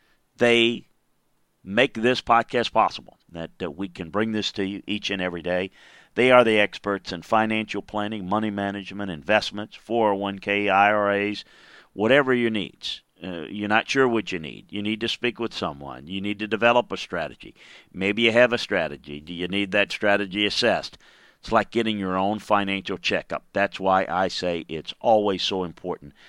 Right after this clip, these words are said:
to have someone you can turn to. Maybe you have someone,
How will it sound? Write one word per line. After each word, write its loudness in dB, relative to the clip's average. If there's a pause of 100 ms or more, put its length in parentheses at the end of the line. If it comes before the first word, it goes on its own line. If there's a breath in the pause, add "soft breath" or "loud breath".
(280 loud breath)
to 0
have 6
someone 0
you -4
can -8
turn -6
to. -10
Maybe -4
you 0
have 6
someone, -4